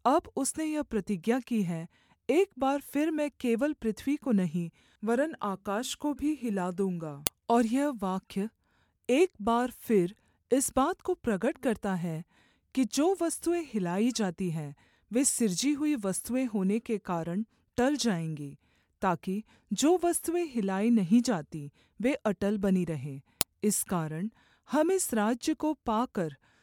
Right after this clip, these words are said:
जो हिलने का नहीं, उस अनुग्रह को हाथ से न जाने दें,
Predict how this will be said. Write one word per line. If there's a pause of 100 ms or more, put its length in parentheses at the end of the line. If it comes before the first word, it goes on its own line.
(120)
जो
हिलने
का
नहीं, (340)
उस
अनुग्रह
को
हाथ
से
न
जाने
दें,